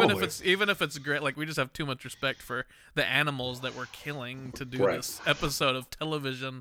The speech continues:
Speaker 1: Yeah.
Speaker 2: Like, we're gonna cook 'em so that even, like, the worst ones are still gonna be good-ass meat. Like, you know, no one's getting tough,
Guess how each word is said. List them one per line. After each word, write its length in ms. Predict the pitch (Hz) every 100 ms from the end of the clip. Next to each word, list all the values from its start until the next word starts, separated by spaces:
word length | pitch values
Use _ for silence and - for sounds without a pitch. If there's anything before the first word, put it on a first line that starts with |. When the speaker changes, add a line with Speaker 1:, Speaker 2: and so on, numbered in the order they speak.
| -
Speaker 1:
Yeah. 200 | 107 85 - -
Speaker 2:
Like, 240 | 147 131
we're 100 | 156
gonna 220 | 147 160
cook 240 | - 180 160
'em 140 | 143
so 120 | 135 139
that 160 | 127 -
even, 300 | 147 147 131
like, 220 | 127 127
the 80 | 123
worst 340 | 123 127 -
ones 320 | 123 123 131 123
are 60 |
still 240 | - 131 123
gonna 160 | 120
be 180 | 113 113 -
good-ass 420 | - 120 90 - -
meat. 240 | 120 - 104
Like, 180 | 110
you 80 | 127
know, 140 | 127 127 - - - - -
no 140 | 156
one's 160 | 165 156
getting 280 | 170 143 131
tough, 460 | - 147 139 -